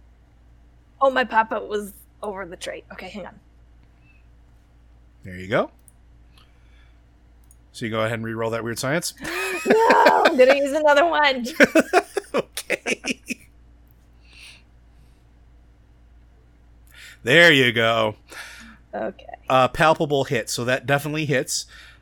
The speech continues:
Speaker 2: Uh, you can go ahead and roll some damage, please. And next to it, it should have, uh, well, is that not in there?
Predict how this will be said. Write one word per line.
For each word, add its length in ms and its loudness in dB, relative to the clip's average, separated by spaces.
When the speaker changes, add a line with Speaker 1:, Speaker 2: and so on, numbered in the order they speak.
Speaker 2:
Uh, 260 -4
you 240 -10
can 200 -6
go 180 2
ahead 320 -2
and 340 -6
roll 200 -4
some 220 -8
damage, 380 -8
please. 460 -6
And 180 -4
next 240 -2
to 160 -6
it, 80 -12
it 160 -12
should 220 -8
have, 380 -4
uh, 360 -4
well, 160 -14
is 120 -16
that 120 -12
not 200 -8
in 80 -8
there? 220 -8